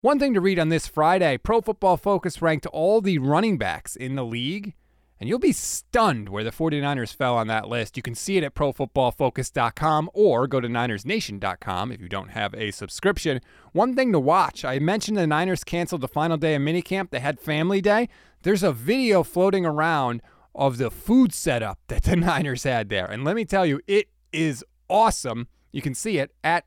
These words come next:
N N Podcasts on Twitter. If you're not following, this is the high-quality content that you need to follow. You need it in your life. Do it. Do it now. One thing you may have missed, D K Metcalf staying away from the Seahawks because he doesn't have a new contract yet.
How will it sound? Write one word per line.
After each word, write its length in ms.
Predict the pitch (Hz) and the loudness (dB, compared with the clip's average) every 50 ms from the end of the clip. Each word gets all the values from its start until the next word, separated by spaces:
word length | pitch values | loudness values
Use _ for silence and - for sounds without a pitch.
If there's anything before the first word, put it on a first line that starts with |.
| - | -4
N 140 | - 165 156 | -4 -2 -2
N 160 | 151 143 143 | -2 -2 -4
Podcasts 680 | - - 156 160 156 - - 120 107 113 - - - 131 | -2 0 0 0 0 0 0 0 0 0 0 -2 -2 -2
on 160 | 135 127 123 | -2 -2 -2
Twitter. 320 | - - 170 147 127 120 | -2 -2 0 0 0 0
If 160 | 147 165 - | -2 -2 0
you're 100 | 196 185 | 0 0
not 240 | 175 214 226 220 - | 0 0 -2 -4 -6
following, 540 | - - 160 143 135 131 127 127 131 135 123 _ _ - _ - | -4 -2 0 2 2 0 0 -2 -4 -6 -8 _ _ -20 _ -6
this 240 | - 277 247 - 262 | -4 -2 -2 -2 -4
is 140 | 226 160 | -6 -4
the 80 | 175 190 | -2 -2
high-quality 800 | 165 - - - 202 202 - - - 185 170 175 180 185 165 165 | -4 -4 -6 -6 -6 -6 -6 -6 -4 -4 -4 -2 -2 -4 -4 -4
content 680 | - - - - 190 190 185 160 - - 160 143 127 | -6 -8 -10 -8 -6 -4 -4 -6 -6 -8 -8 -8 -6
that 200 | - 147 143 - _ _ _ - | -6 -6 -6 -6 _ _ _ -14
you 200 | 160 156 175 185 | -10 -6 -4 -2
need 380 | 180 180 196 233 247 254 202 - | -2 0 2 2 2 0 0 -2
to 120 | - 214 | -4 -2
follow. 400 | - - 233 247 254 240 185 127 | 2 4 4 6 6 4 4 2
You 160 | 113 131 196 | 0 -2 -4
need 240 | 214 220 262 294 302 | -2 -2 -2 -2 -2
it 100 | 294 269 | -2 -2
in 100 | 269 277 | -4 -4
your 120 | 269 254 247 | -2 -2 0
life. 340 | 254 254 240 208 - - _ - | 2 2 2 2 0 -6 _ -2
Do 160 | 262 277 214 | 0 0 0
it. 100 | - - _ - 143 | 0 -2 _ -8 -4
Do 140 | 156 220 226 | 0 0 0
it 80 | 214 | 2
now. 300 | 185 180 170 143 110 101 - - - - - - - | 2 2 2 2 2 0 -2 -6 -20 -20 -16 -6 -2
One 160 | 185 208 202 | 0 0 2
thing 120 | 196 196 | 2 2
you 80 | 180 165 | 2 4
may 160 | 156 160 160 | 4 4 4
have 100 | 156 123 | 2 2
missed, 300 | 127 147 160 156 139 - | 2 2 2 2 2 0
D 140 | - 220 214 | 0 0 2
K 180 | - 220 226 190 | 2 4 4 4
Metcalf 520 | 170 196 226 - - 180 151 117 98 - - | 4 2 0 0 0 0 0 -2 -2 -6 -12
staying 400 | - - - 170 156 156 160 151 | -14 -10 -6 -4 -2 -2 -2 0
away 240 | 143 143 156 156 156 | 0 2 4 4 2
from 280 | - - 160 156 143 | 2 2 2 2 2
the 80 | 135 127 | 0 -2
Seahawks 640 | 113 - - 160 165 151 180 180 190 - - - | -4 -4 -2 0 2 4 4 4 2 2 -2 -10
because 220 | - 117 - 127 110 | -12 -10 -10 -8 -8
he 100 | 117 117 | -8 -4
doesn't 360 | 117 135 135 139 131 151 127 | -2 0 0 0 -2 -4 -6
have 280 | 117 143 143 147 143 | -4 -2 -2 -2 -2
a 40 | 131 | -2
new 160 | 135 147 147 | -2 -4 -4
contract 560 | - - 160 180 185 160 - 196 196 185 - - | -2 -2 0 0 0 0 2 2 2 2 2 2
yet. 200 | 208 220 208 | 2 2 2